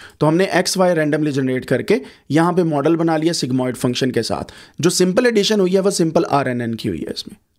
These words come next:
That's it। कन्वोल्यूशनल टू डी नेटवर्क की बजाय हम सिंपल आरएनएन यूज़ करेंगे, मॉडल को कंपाइल करेंगे, सेम वही item and binary cross entropy plus आपकी accuracy, and then you will fit the model with the same thing जो आप पहले करते आए हैं और मॉडल को इवैल्युएट करेंगे, and then you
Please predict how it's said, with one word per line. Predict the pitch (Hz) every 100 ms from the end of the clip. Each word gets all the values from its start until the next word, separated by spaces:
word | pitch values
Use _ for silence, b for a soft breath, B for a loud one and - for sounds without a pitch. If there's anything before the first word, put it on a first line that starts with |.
| -
That's | 175 160 113
it। | - - b b _
कन्वोल्यूशनल | 165 170 175 175 202
टू | 202 202
डी | 202 190
नेटवर्क | 156 151 160
की | 160
बजाय | 139 135 156
हम | 156
सिंपल | 160 143 147
आरएनएन | 120 135 139 139
यूज़ | 131 123 -
करेंगे, | 190 214 156 B B B 151
मॉडल | 170 175
को | 175
कंपाइल | 165 156 139 156
करेंगे, | 185 185 180
सेम | 170 175 185
वही | 143 143 135 120 - 135
item | 135 170 196 -
and | 143 139 135
binary | 135 143 139
cross | 139 139
entropy | 131 127 127 160
plus | 131 131 - _ _ _ -
आपकी | 135 135
accuracy, | 127 196 214 202 170 B B B -
and | 147
then | 160 170
you | 156 156
will | 151
fit | 151 120
the | 135
model | 127 139 180
with | 160
the | 139
same | - 156 196
thing | 196 190
जो | 160
आप | 143 -
पहले | 139 180
करते | 190 175 196
आए | 185
हैं | 180 139 B B B
और | 151
मॉडल | 151 147 151
को | 151
इवैल्युएट | 135 127 160 190
करेंगे, | 185 165 165 165
and | 147
then | 156
you | 151